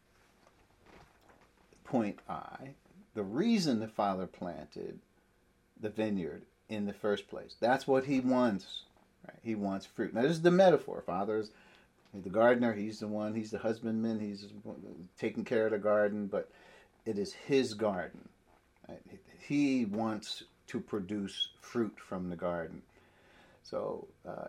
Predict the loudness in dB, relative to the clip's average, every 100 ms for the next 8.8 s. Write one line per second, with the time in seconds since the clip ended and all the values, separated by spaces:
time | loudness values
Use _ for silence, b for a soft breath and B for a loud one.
0 | -8 -4 -4 -4 0 2 2 0 -4 -4
1 | -14 _ _ _ _ _ -16 -14 -12 -16
2 | -20 _ _ _ _ -20 -8 6 10 10
3 | 8 4 4 2 0 -6 -4 0 2 2
4 | -2 -10 -18 -6 -4 -4 -6 -4 -2 -2
5 | -2 0 2 2 -2 -8 -10 -12 -10 -10
6 | -8 -4 -2 -2 -6 -8 -14 -14 _ _
7 | -20 b b b b b _ -14 -12 -6
8 | -8 -8 -4 2 2 4 2